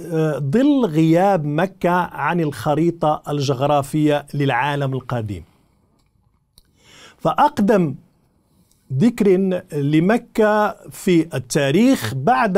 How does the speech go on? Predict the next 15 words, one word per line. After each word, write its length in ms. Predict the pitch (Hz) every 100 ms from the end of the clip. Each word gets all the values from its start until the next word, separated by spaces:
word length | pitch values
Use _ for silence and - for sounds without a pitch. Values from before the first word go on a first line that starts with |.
| 190 190 175 147
مخطوطات 760 | 147 - 175 170 196 214 -
القرآن 460 | 160 170 170 180 160
القديمة 760 | 139 135 120 147 180 254 277 - _ _ - - - - _ -
جاء 580 | 120 165 233 247 180 175
في 260 | - 160
منتصف 680 | 147 151 143 220 220 202 - -
القرن 500 | 143 143 - 220 190
الثامن 1000 | 143 139 170 165 175 180 180 190 202 196 202 -
الميلادي 1040 | 214 247 196 190 160 151 127 139 175 220 226 _ _ -
في، 400 | 185 202 190 - -
آه، 300 | 131 120 -
خلافة 560 | - 160 202 233 175 - 226
أحد 320 | 214 208 156
أبناء 520 | 175 139 180 220 185
الوليد، 540 | 147 147 165 202 120